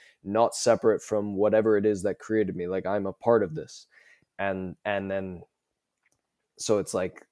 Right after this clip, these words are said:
just this total experience of the oneness of, of all creation. But then coming back into my own individual experience, it's, like,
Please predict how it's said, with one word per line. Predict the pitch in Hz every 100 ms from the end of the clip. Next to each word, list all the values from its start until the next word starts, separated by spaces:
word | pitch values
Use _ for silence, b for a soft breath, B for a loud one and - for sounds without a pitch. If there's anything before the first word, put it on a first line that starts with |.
| - 92
just | 120 107 -
this | 95 - -
total | - 117 110 98
experience | - - 110 104 98
of | 104 87
the | 90 85 b b b
oneness | 90 110 120 104 90 -
of, | 90 80 _ -
of | 92
all | 104 107
creation. | - 104 113 107 104 92 85 _ b b b -
But | 92
then | 110 104 98 -
coming | 117 107
back | 98 110 107
into | 101 -
my | 98
own | 107 101
individual | 104 98 101 95
experience, | 87 - 127 120 104 95 - - - _ _ _ _ _ _
it's, | 104 -
like, | 104 95 85 - -